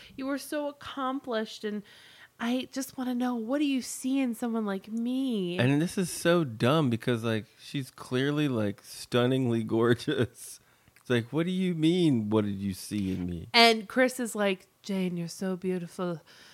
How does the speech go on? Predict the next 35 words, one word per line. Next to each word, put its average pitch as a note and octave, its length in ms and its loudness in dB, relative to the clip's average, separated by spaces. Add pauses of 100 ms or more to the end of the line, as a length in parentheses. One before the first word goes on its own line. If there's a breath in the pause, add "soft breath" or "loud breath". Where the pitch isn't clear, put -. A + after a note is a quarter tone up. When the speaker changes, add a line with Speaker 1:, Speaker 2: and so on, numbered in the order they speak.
(220 soft breath)
Speaker 1:
When F#3 140 -4
I F3+ 100 0
look F#3+ 260 -2
at - 140 -10
you, G#3 260 0
I F3+ 300 -2
see G#3+ 340 0
the F3+ 140 -4
future, F#3+ 760 -4 (120)
your F#3+ 420 -2
talent. F#3+ 720 -2 (540 soft breath)
You G#3+ 300 0
are G#3 80 -2
the G3 100 -6
person F#3 540 -8
that F3 120 -10
I F3+ 140 -6
want F3 300 -8
to - 80 -16
be F3+ 240 -6 (180)
sitting F3+ 300 -6
with F3 240 -8
for - 100 -18
the, E3+ 260 -6 (140)
my F3+ 180 -10
l-, F3+ 280 -4 (140)
whole G3 260 -4
life." F3 580 -4 (500)
Speaker 2:
And G#2+ 120 -2
then B2+ 100 6
he B2 80 6
follows B2+ 440 6
that C3 120 8
up A#2 180 6
with, G#2 240 4